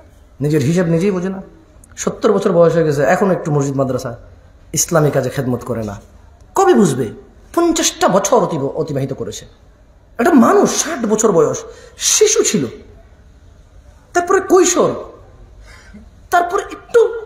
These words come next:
তরুণ, তারপরে যুবক, তারপরে পূর্ণবয়স্ক। ও নিজের সামনে নিজের পরিবর্তন, যে এই জায়গায় দাড়ি ছিল না আসছে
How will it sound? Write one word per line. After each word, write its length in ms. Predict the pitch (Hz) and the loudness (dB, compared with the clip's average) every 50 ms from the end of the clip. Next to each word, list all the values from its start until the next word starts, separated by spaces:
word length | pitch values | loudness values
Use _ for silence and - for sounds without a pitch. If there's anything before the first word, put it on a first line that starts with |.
| - - | -6 0
তরুণ, 540 | - 294 294 277 254 220 165 131 113 104 - - - - - - - - - - _ - - - | 2 4 4 6 4 4 2 -2 -4 -8 -12 -18 -20 -20 -20 -20 -20 -20 -20 -20 _ -20 -20 -10
তারপরে 260 | - 247 247 - 190 151 | -10 -8 -4 -2 -2 0
যুবক, 580 | 120 170 170 156 147 127 110 92 - - - - - - - - - - - - - - - - - - - - | 2 2 4 4 4 2 0 -2 -6 -10 -16 -18 -20 -20 -20 -20 -20 -20 -20 -20 -20 -20 -20 -20 -20 -12 -4 -2
তারপরে 240 | 277 269 - 359 359 - - | -2 0 0 -2 -2 -2 2
পূর্ণবয়স্ক। 720 | - 403 381 370 370 349 277 277 262 254 233 - - - 208 185 143 107 - - - - - - _ - - - - - - - - - - - | 4 4 6 8 6 6 6 6 4 4 2 0 -2 -4 -4 -4 -4 -4 -6 -12 -18 -20 -20 -20 _ -20 -20 -20 -20 -20 -20 -20 -20 -20 -4 0
ও 80 | 285 277 | 4 4
নিজের 420 | 247 240 247 277 320 320 427 508 | 6 6 6 6 6 4 2 2
সামনে 320 | 508 - - 440 427 359 294 | 2 0 -2 -2 -2 0 0
নিজের 220 | 294 226 269 - - | 0 0 0 0 0
পরিবর্তন, 440 | 254 233 214 202 - - 202 190 180 | 0 0 2 0 0 0 -2 0 2
যে 120 | 196 196 | 2 2
এই 60 | 196 | 4
জায়গায় 260 | 185 185 190 175 151 | 4 4 4 2 2
দাড়ি 180 | 160 156 190 185 - | 2 2 2 0 -2
ছিল 160 | - 175 170 | -2 -4 -2
না 100 | 165 156 | 0 0
আসছে 340 | 139 123 - - - 143 | 0 -2 -4 -8 -12 -12